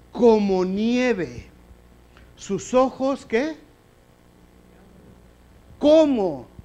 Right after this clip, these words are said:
llama de fuego". ¿Cómo serían los ojos de Jesús? No eran un par de sopletes echando lumbre. Dice que tenían aspecto de llama de fuego.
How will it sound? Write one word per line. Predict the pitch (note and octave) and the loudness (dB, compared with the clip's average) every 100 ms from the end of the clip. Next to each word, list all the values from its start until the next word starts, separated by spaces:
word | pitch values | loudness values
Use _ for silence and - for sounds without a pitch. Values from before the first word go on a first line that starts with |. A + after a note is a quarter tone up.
| - - - _ - - C3 | -20 -20 -20 _ -20 -20 -10
llama | G#3+ G#3+ G3+ | -8 -6 -8
de | F3 | -10
fuego". | - E3 E3 C#3+ - - _ _ _ _ _ _ | -12 -10 -8 -8 -14 -20 _ _ _ _ _ _
¿Cómo | - A3+ B3 | -14 -10 -10
serían | B3 A#3 A#3+ | -6 -4 -4
los | B3 G#3+ | -6 -8
ojos | A3+ B3 A3 | -10 -10 -8
de | |
Jesús? | - D3+ - D#3 - - - _ _ _ _ - - _ - - - - - - | -8 -10 -10 -14 -16 -20 -20 _ _ _ _ -20 -20 _ -20 -20 -20 -20 -20 -8
No | G3+ | -4
eran | D4+ D#4+ | -2 0
un | C#4+ C#4+ | -2 -2
par | B3+ | -4
de | A#3+ | -4
sopletes | A3 D#3+ D#3+ F#3 - B2+ - - - - - - - - - | -2 -4 0 0 -2 -8 -10 -18 -18 -20 -20 -20 -20 -20 -20
echando | - F3 E3 | -12 -8 -6
lumbre. | D3+ E3+ C#3+ G#2+ - _ _ - - - - | -6 -8 -10 -16 -20 _ _ -20 -20 -20 -6
Dice | A3+ C4 C#4+ | -4 -2 -2
que | B3 | -2
tenían | A3 A3 A3 B3+ C4+ - - | -2 -2 -2 -4 -8 -12 -12
aspecto | G3 D#3 - - B3+ B3 - D3 G#2+ - _ - _ - _ _ _ - _ - - - | -10 -10 -16 -8 -6 -6 -10 -14 -14 -18 _ -20 _ -20 _ _ _ -20 _ -20 -20 -20
de | - E3 C#3+ | -4 -2 -2
llama | C3+ F#3+ G3+ E3+ B2+ | -2 -2 -2 -6 -8
de | A#2+ | -6
fuego. | - A2+ A2 | -4 -4 -8